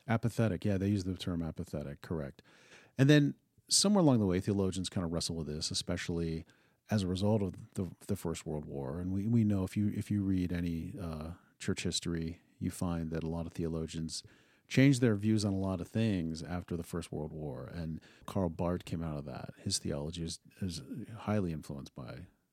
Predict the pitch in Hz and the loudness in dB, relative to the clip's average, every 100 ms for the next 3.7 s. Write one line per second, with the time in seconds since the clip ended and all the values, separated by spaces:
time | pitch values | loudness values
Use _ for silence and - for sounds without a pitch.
0 | _ _ - 90 85 73 80 87 - 113 | _ _ -8 -6 -6 -6 -6 0 2 2
1 | 101 98 90 85 80 - _ 98 87 82 | 2 0 0 0 -4 -10 _ -2 0 -2
2 | 78 73 - - - _ _ _ _ _ | -4 -6 -12 -14 -18 _ _ _ _ _
3 | _ _ - 104 98 95 | _ _ 2 4 4 2